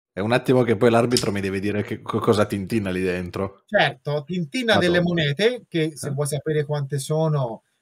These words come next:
Speaker 2: devi comunque sia aprirlo, no?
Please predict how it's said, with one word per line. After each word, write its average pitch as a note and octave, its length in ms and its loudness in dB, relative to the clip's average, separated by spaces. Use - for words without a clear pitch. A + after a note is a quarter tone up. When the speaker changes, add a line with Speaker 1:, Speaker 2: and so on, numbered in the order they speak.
Speaker 2:
devi C3 300 -4
comunque C3 420 -6
sia D#3 580 0
aprirlo, A2 760 -2
no? C#3 300 -6